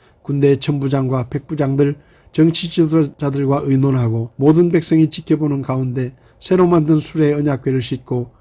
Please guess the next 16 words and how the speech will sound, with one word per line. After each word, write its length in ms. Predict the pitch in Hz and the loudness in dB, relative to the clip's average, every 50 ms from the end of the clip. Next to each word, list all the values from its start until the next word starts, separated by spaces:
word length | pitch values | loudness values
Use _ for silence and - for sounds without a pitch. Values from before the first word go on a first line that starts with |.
| _ _ | _ _
아비나답의 640 | - 123 123 135 139 139 135 135 143 139 143 147 135 | -8 -4 0 0 2 2 2 0 0 2 0 0 0
집을 360 | - - 135 139 139 135 135 - | -2 -6 -4 -4 -4 -4 -4 -8
출발했습니다. 800 | - - 160 151 147 135 127 113 - 123 113 110 107 113 113 - _ _ _ _ _ - _ _ _ _ _ _ _ - | -8 -6 -4 -4 -2 -2 -4 -4 -6 -8 -8 -8 -8 -10 -12 -18 _ _ _ _ _ -20 _ _ _ _ _ _ _ -2
다윗은 460 | 139 143 147 160 156 - 160 170 185 | 2 4 4 4 4 2 -2 -4 -2
우사와 500 | - 165 160 - 165 160 147 147 156 151 | -6 -6 0 2 2 4 4 2 0 0
아이오에게 640 | 151 151 151 147 143 143 139 139 135 131 135 135 131 131 _ _ _ _ | 2 2 4 4 4 4 2 2 2 0 -2 -2 -2 -6 _ _ _ _
수레를 460 | _ - - 196 175 170 160 160 156 | _ -16 -4 2 4 4 6 4 4
몰게 320 | 143 139 143 135 131 135 131 | 2 0 0 0 0 0 0
했는데 480 | 123 120 120 120 117 113 120 117 113 - - - _ - _ - _ | 0 -2 -2 -4 -4 -4 -6 -6 -8 -10 -14 -20 _ -20 _ -20 _
언약궤를 480 | - 185 175 180 170 165 165 151 151 165 | 0 2 4 4 2 2 2 2 2 2
옮기는 400 | 165 156 156 147 151 143 139 135 | 0 0 2 2 2 0 2 0
일은 240 | 135 127 131 131 131 | -2 0 0 -2 -2
순조롭게 640 | - - - 190 185 185 185 175 160 - 170 156 156 | -4 -6 -6 -2 2 2 2 2 2 0 -2 -2 0
진행되는 520 | - 151 143 139 131 131 131 127 127 120 | 0 -2 -2 0 -2 -2 -2 -2 -4 -4
것 160 | 127 135 131 | -4 -6 -8
같았습니다. 760 | 131 - 113 - - 113 - - 120 110 104 104 104 110 - | -8 -10 -12 -8 -8 -8 -8 -8 -8 -8 -8 -8 -10 -10 -18